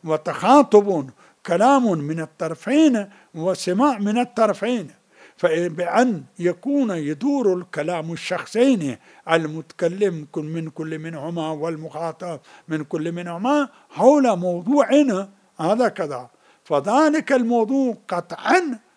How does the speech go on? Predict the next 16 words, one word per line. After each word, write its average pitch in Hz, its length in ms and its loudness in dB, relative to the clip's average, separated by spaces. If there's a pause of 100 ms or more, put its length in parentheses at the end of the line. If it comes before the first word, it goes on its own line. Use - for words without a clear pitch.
(120)
هذا 233 400 0
مراد 226 460 0
لهما 226 500 -2
قطعا، 160 540 -14 (440)
فوجود 262 840 4
كون 208 520 0
وجود 156 640 -8
القدر 156 360 -8
المتيقن 151 680 -18 (300)
في 165 200 -6
مقام 147 440 -8
التخاطب 160 720 -8 (220)
يعني 233 640 0 (280)
انصراف 180 920 0 (320)
هذا 196 400 -2
كلماتهما 233 1300 2